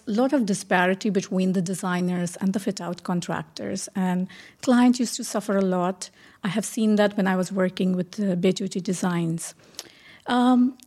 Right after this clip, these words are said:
then I realized that, is there any way that I can actually,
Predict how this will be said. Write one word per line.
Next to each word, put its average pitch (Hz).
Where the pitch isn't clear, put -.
then 311
I 359
realized 254
that, 202
is 247
there 294
any 233
way 185
that 175
I 233
can 208
actually, 190